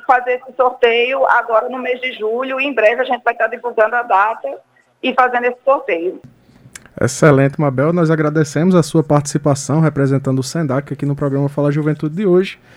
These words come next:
Speaker 2: É, e já ficamos aí à disposição e nessa parceria que com certeza vai trazer muitas coisas boas para os jovens de todo o nosso estado.
Speaker 1: Sim, com certeza,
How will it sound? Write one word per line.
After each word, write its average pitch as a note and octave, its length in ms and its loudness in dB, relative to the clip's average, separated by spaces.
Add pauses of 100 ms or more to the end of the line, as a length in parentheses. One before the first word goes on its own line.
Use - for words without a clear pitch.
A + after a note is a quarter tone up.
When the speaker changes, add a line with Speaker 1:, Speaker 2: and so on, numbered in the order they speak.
(220)
Speaker 2:
É, C3 300 -4
e D#3 320 2 (340)
já C3+ 440 2
ficamos D3+ 580 0
aí C3 320 2
à C3 60 2
disposição C#3 880 -2
e E3 160 -2
nessa D#3 280 -2
parceria D3 680 2 (200)
que - 140 -12
com G#3+ 160 4
certeza E3 400 4
vai D3+ 140 6
trazer C#3+ 340 4
muitas D#3+ 640 4
coisas D3+ 320 0
boas C3 340 0
para B2+ 320 -2
os C3+ 100 0
jovens B2+ 440 0
de C3+ 100 -2
todo C3+ 220 0
o C#3 40 0
nosso C3 240 2
estado. C#3 440 -4 (1040)
Speaker 1:
Sim, A3+ 220 0
com C4+ 240 4
certeza, B3 500 2